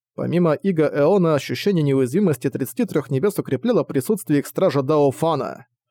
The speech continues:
Благодаря помощи континента бессмертного бога и мира дьявола, его культивация стала еще выше.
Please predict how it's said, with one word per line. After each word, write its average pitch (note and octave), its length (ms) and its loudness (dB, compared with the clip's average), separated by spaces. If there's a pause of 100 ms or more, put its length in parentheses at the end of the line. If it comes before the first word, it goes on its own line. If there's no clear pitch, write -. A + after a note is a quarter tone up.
(320)
Благодаря B2+ 440 0
помощи C#3 360 -2
континента C3+ 520 -4
бессмертного B2+ 580 -2
бога C3+ 280 0
и C3 60 0
мира C3 180 0
дьявола, D3+ 600 2 (160)
его C3 300 -2
культивация C#3+ 600 0
стала B2 280 -2
еще D3+ 280 0
выше. - 520 -2